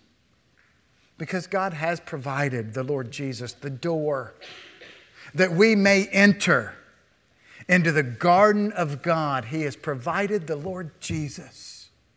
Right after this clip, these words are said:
for the forgiveness of our sin, for fellowship with him,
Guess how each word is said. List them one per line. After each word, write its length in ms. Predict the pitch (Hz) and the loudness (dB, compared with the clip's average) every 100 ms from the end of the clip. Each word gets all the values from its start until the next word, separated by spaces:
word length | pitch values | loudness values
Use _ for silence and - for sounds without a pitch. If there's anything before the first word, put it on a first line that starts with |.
| _ _ _ _ _ _ _ _ - - | _ _ _ _ _ _ _ _ -20 -20
for 180 | - 208 | -4 0
the 100 | 175 | 0
forgiveness 680 | - 147 147 240 233 220 196 | -2 -6 0 0 0 -4 -4
of 120 | 156 | -6
our 100 | 139 | -6
sin, 580 | - 165 143 123 107 92 _ _ _ _ _ _ _ _ _ | -6 -6 -6 -6 -8 -12 _ _ _ _ _ _ _ _ _
for 420 | - - - 175 | -20 -12 0 0
fellowship 1000 | - - - 247 254 247 - 247 233 - | 0 -4 4 6 8 6 6 4 4 2
with 360 | 151 190 202 - | 2 4 4 0
him, 480 | 175 156 127 95 | -4 -4 -6 -10